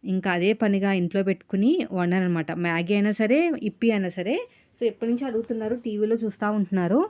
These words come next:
వండమని. సరే అని చెప్పేసి ఈరోజు వండుదాం అనుకుంటున్నా. పప్పు పిండి కూడా లేదనమాట ఇంట్లో, పప్పు కూడా నానబెట్టలేదు. ఇంకొక పార్సెల్ బయట నుంచి తెచ్చేసుకున్నామంటే టిఫిన్‌కి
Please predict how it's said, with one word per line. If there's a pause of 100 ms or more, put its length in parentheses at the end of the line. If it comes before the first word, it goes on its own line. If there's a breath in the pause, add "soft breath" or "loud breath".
(440 soft breath)
వండమని. (380 soft breath)
సరే
అని
చెప్పేసి
ఈరోజు
వండుదాం
అనుకుంటున్నా. (100)
పప్పు
పిండి
కూడా
లేదనమాట
ఇంట్లో, (200)
పప్పు
కూడా
నానబెట్టలేదు. (600 soft breath)
ఇంకొక (1300 soft breath)
పార్సెల్
బయట
నుంచి
తెచ్చేసుకున్నామంటే
టిఫిన్‌కి